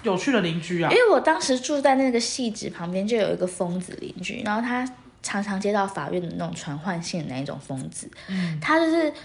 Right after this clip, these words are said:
Speaker 2: 半夜的时候会大吼大叫，然后跟他女朋友吵架的时候，就是会“把你先走嘛”，就是这种突然大吼大叫那种。
Speaker 1: 哦，好可怕哦。
Speaker 2: “你现在要怎样？”我到现在都还有那个影片，我可以等下给你看。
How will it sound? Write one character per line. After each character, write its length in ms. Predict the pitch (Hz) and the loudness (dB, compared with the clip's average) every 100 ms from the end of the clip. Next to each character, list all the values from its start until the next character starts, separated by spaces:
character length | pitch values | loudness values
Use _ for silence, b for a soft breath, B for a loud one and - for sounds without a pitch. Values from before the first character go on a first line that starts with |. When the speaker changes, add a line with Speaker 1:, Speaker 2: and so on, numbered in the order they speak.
| B - - - | B -14 -12 2
Speaker 2:
半 220 | 285 262 | 4 6
夜 120 | 262 | 6
的 80 | 208 | 4
时 80 | 208 | 2
候 80 | 185 | 0
会 100 | 208 | 0
大 220 | 208 185 | 0 -2
吼 180 | - - | -4 -8
大 220 | - 85 | -6 -6
叫， 160 | - 190 | -4 -4
然 100 | 185 | -2
后 140 | 214 | -2
跟 140 | 240 226 | -2 0
他 120 | 214 | 0
女 80 | 180 | 0
朋 120 | 160 | -2
友 60 | 160 | -4
吵 240 | - 160 | -4 -6
架 200 | - 165 | -2 -2
的 60 | 160 | -2
时 140 | 165 | -6
候， 140 | 156 170 | -8 -4
就 60 | |
是 180 | 180 180 | -2 0
会 100 | 190 - B - | -2 -4 B 4
“把 80 | 508 | 6
你 100 | 494 | 6
先 240 | 523 571 | 4 6
走 160 | 466 370 | 6 6
嘛”， 300 | 370 349 - | 6 4 2
就 100 | 320 | 0
是 60 | 320 | 0
这 80 | |
种 80 | - - | 0 -2
突 80 | 277 | -2
然 120 | 233 | -2
大 200 | 233 233 | 0 0
吼 160 | 202 165 | 0 -2
大 220 | 185 175 | -2 -2
叫 180 | 180 165 | -2 -2
那 100 | 165 | -4
种。 200 | 220 254 | -2 0
Speaker 1:
哦， 40 | |
好 120 | 233 226 | 0 0
可 60 | |
怕 60 | 214 | 0
哦。 20 | |
Speaker 2:
“你 60 | 247 | 4
现 100 | 554 | 8
在 60 | |
要 120 | 640 605 | 8 6
怎 100 | 403 | 6
样？” 260 | 453 415 | 6 4
我 80 | 277 | 2
到 120 | 339 | 0
现 100 | 339 | 2
在 80 | 320 | 2
都 100 | 302 | 2
还 120 | 277 | 0
有 80 | 226 | 0
那 80 | 208 | 0
个 40 | |
影 140 | 170 160 | -4 -6
片， 180 | 214 180 | -4 -4
我 60 | |
可 140 | 170 185 | -2 -2
以 40 | |
等 140 | 165 | -2
下 20 | 160 | -6
给 120 | 156 | -8
你 60 | |
看。 180 | - - | -10 -12